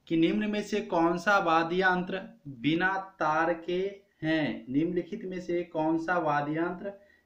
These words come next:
बिना तार के हैं? Option नंबर ए गिटार, ऑप्शन नंबर बी सितार, ऑप्शन नंबर सी ट्रम्पेट और ऑप्शन नंबर डी वायलिन। जल्दी जल्दी आप अपना आंसर दें।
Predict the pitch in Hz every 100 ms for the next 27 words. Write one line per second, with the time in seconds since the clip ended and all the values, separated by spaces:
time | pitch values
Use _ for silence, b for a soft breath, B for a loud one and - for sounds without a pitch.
0 | - 139 156 175 - 156 151 156 160 180
1 | 180 185 190 151 151 - 175 170 170 170
2 | 165 160 139 143 156 160 170 180 b b
3 | b _ 123 131 - 170 170 170 165 175
4 | 170 - 160 156 160 180 185 147 143 -
5 | 170 165 165 165 160 175 165 - _ 147
6 | 147 151 180 180 185 151 143 147 - 165
7 | 165 165 160 151 180 156 135 135 139 160
8 | 165 113 113 - - b b b b -
9 | 117 139 147 180 180 185 185 180 175 175
10 | 175 175 165 180 185 190 226